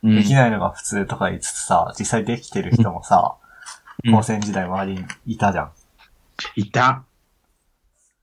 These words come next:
Speaker 2: まあでもさ、
Speaker 1: いや、なんか
Speaker 2: 実はそういう人たちも、なんか、
Speaker 1: うん。
Speaker 2: あれじゃん？僕らが気づくはるか前、はるか昔に気づいてたんじゃない？それに。
Speaker 1: いや、うん、僕はね、思うことがあって、
Speaker 2: うん。
Speaker 1: い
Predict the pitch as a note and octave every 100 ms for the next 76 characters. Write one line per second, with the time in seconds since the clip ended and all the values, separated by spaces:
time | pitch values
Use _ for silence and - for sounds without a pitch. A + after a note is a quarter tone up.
0 | _ _ _ _ _ _ _ - A2 A2+
1 | G2+ C3 B2 D3+ C#3+ - F3+ D3+ C3 B2+
2 | B2 C3+ A#2+ A2+ G#2+ G#2+ G2+ - _ _
3 | _ _ - A2 C3 A2 G2+ - _ _
4 | - A2 B2+ B2+ - _ _ _ - A2+
5 | C#3+ C3 A2 G2 - G#2+ A2+ G2+ A#2+ G#2+
6 | F#2+ F#2+ - - B2 A2+ - _ _ _
7 | - G2 G2 G#2 G2+ - - G#2+ - -
8 | - - - - F#2 E2 - _ _ _
9 | _ _ _ _ _ _ _ _ _ _
10 | _ _ _ - A#2+ B2 - C3 B2+ B2
11 | A#2+ B2 D3 D#3 B2+ G#2+ G2+ G2 - -
12 | B2+ B2 B2+ B2+ G#2 G#2+ G2+ G2 - F#2+
13 | - - - G2+